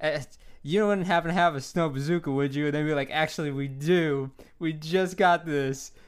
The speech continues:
Uh, do you wanna see it?" And you'd be like, "Aw, geez. Well, me being a door to door ski lodge enthusiast,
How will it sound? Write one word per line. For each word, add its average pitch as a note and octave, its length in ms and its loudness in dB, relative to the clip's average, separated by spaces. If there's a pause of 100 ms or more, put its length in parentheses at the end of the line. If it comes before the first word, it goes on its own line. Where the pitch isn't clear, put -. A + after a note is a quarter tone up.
(160)
Uh, C#3+ 320 2 (400)
do D#3 100 -4
you F3+ 120 2
wanna E3 160 0
see G3 180 -2
it?" E3+ 40 2
And D3 100 -2
you'd D3+ 60 -2
be D3+ 80 0
like, C#3 260 -2
"Aw, C#3 240 2
geez. C#3+ 340 -4 (160)
Well, D3 300 -2 (220)
me D#3+ 160 0
being D#3 200 0
a D3+ 60 0
door D#3+ 180 -2
to D#3 80 -4
door D3+ 160 0
ski D#3+ 300 -4
lodge D3+ 300 2
enthusiast, C#3+ 640 -2